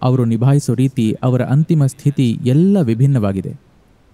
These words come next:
ಈ ಇಡೀ ನಾಟಕದಲ್ಲಿ ಎಲ್ಲರಿಗಿಂತ ಹೆಚ್ಚು ಎದುರಿಸಿದ್ದು ಕೃಷ್ಣನೇ, ಆದರೆ ನಿರುಮ್ಮಳನಾಗಿ. ಯಾಕೆಂದ್ರೆ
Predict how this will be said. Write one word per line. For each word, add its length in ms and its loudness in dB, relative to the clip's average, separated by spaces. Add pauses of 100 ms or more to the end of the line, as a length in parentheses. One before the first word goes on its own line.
(1800)
ಈ 180 2
ಇಡೀ 280 4
ನಾಟಕದಲ್ಲಿ 680 2
ಎಲ್ಲರಿಗಿಂತ 680 0
ಹೆಚ್ಚು 460 -2
ಎದುರಿಸಿದ್ದು 500 0
ಕೃಷ್ಣನೇ, 520 -2 (1120)
ಆದರೆ 340 0 (280)
ನಿರುಮ್ಮಳನಾಗಿ. 800 0 (3500)
ಯಾಕೆಂದ್ರೆ 560 0